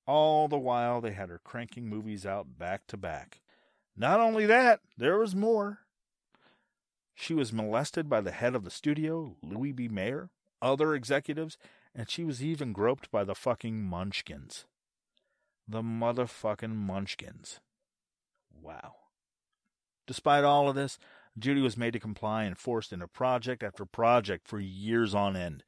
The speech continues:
with no consideration or concern for her well-being or mental state. She just had to deal with it. She tried to seek treatment, of course, multiple times. Her longest-lasting doctor was an old guy she could barely understand,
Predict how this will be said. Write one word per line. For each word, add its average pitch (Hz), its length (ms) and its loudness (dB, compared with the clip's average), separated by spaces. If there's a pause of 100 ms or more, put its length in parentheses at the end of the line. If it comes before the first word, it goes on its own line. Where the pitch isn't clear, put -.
(340)
with 104 160 -12
no 139 240 2
consideration 147 720 -4
or 110 60 -2
concern 98 640 -6 (260)
for 98 120 -8
her 113 140 0
well-being 101 540 -2
or 269 180 0
mental 190 340 -6
state. - 440 -14 (720)
She - 200 -6
just 185 160 -8
had 151 120 2
to 120 60 -10
deal 101 200 0
with 73 160 -6
it. - 120 -20 (760)
She - 200 -8
tried 156 280 0
to 135 60 -6
seek - 280 -6
treatment, 120 420 -6
of 104 100 -12
course, 110 400 -6
multiple 120 520 -6
times. 82 640 -8 (480)
Her 123 140 -4
longest-lasting 123 840 2
doctor 120 300 2
was 107 160 -6
an 110 100 -6
old 123 220 0
guy 107 200 0
she 131 200 -8
could 98 220 -8
barely 120 360 0
understand, 98 680 -8